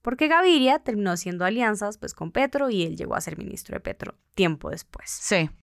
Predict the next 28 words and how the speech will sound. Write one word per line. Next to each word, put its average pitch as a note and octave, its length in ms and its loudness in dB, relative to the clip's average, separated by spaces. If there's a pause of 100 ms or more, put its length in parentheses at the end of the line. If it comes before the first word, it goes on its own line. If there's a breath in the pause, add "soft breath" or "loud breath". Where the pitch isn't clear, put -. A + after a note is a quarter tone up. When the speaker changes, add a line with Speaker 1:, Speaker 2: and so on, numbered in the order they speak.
(240)
Speaker 1:
Y F4+ 80 6
él F4 100 4
no E4 60 4
es C4+ 80 2
el D#4 100 4
único D4 220 4
que C#4+ 100 2
tiene A3+ 240 4
reparos, B3 540 2
porque - 500 0
Jorge A3 340 2
Robledo, A#3+ 520 4
de F3+ 80 0
Dignidad, F#3 500 2 (440 soft breath)
tiene A3+ 180 6
diferencias G3+ 640 2
ideológicas G3+ 680 2
desde D#3+ 220 -4
que E3 100 -4
Gaviria D#3+ 380 0
fue E3+ 180 -4
ministro E3 400 -4
de D#3+ 60 -6
Salud E3+ 260 -2
de D#3 140 -8
Juan D#3+ 160 -6
Manuel F3 260 -4
Santos. - 480 -2